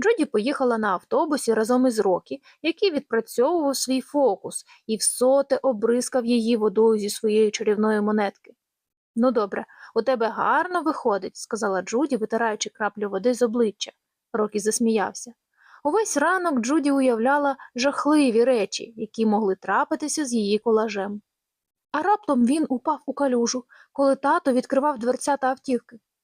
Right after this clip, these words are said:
А раптом жабун виліз зі Стінкової кишені і надзюрив на колаж. А раптом почався ураган, як і казав Стінг. Уже одинадцята,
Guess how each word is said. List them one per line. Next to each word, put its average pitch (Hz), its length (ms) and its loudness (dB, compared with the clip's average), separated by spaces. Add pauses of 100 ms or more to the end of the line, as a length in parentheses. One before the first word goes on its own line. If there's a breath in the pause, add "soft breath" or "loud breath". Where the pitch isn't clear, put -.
(420 loud breath)
А - 100 -2
раптом 330 480 0
жабун 262 520 2
виліз 240 360 2
зі 233 140 -4
Стінкової 240 600 2
кишені 277 640 2
і 262 80 4
надзюрив 269 680 2
на 262 120 2
колаж. - 540 -4 (600)
А 415 120 0
раптом 370 380 0
почався 285 460 0
ураган, 285 480 0 (320)
як 269 140 0
і 277 60 2
казав 285 320 -2
Стінг. 233 440 0 (1000)
Уже 247 200 0
одинадцята, 254 680 -2